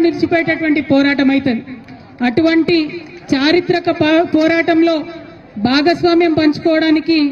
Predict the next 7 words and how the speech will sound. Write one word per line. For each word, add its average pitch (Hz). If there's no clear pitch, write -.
అనేక 330
మంది 320
వచ్చిండ్రు. 349
వారందరికీ 320
కూడా 339
పేరు 330
పేరున 339